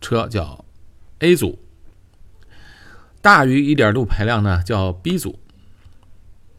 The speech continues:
这，啊，这拥车证是投标的，它不是，呃，政府定价的，是大家去买，是投标的。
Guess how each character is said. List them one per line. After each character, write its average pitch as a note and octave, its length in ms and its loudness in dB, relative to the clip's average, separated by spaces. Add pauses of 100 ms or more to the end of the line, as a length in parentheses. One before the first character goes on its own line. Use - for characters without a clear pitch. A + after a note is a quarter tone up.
(380)
这， - 80 -10
啊， A2+ 100 -6
这 B2 120 0
拥 C#3+ 180 0
车 C#3+ 80 2
证 C#3+ 160 2
是 A#2 160 2
投 G2+ 220 0
标 D3+ 200 4
的， B2 200 0
它 A2+ 120 -2
不 A2 140 -4
是， A2 380 0
呃， F#2+ 160 -4
政 - 160 -2
府 F2+ 100 -4
定 A2 160 -2
价 G2 220 0
的， - 100 -18
是 G2 220 -6
大 G#2+ 180 -6
家 A#2 140 -2
去 G#2+ 100 -6
买， G2 300 -4
是 F#2+ 100 -8
投 G2 220 -4
标 C#3 240 0
的。 G2 100 -8